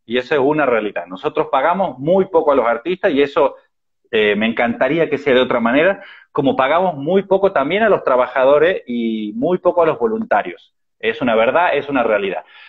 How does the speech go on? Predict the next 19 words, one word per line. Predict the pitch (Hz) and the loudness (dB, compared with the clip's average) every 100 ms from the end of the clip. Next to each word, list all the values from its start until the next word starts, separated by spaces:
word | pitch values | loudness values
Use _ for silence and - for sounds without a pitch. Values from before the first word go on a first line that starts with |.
| - | -8
Pero | - 139 | -2 2
de | 147 | 2
esa | 196 208 | 2 0
manera | 196 208 202 170 | 0 2 2 2
nosotros | 156 185 170 | 0 2 2
lo | |
que | 143 147 | 2 2
podemos | 147 160 | 2 2
hacer | 151 165 | 2 0
es | 135 | -2
gestionando | 131 - 151 175 185 131 | -4 -4 0 0 0 0
solamente | 165 156 156 156 - | 2 0 0 -2 -2
ciento | 147 139 | -2 2
veinticinco | 135 135 127 139 127 127 | 2 0 -6 -8 0 4
euros, | 156 185 147 190 - | 4 4 2 -2 -2
que | 139 | -6
es | 117 | -2
muy | 127 139 | -2 0
poco, | 156 175 180 | 0 0 0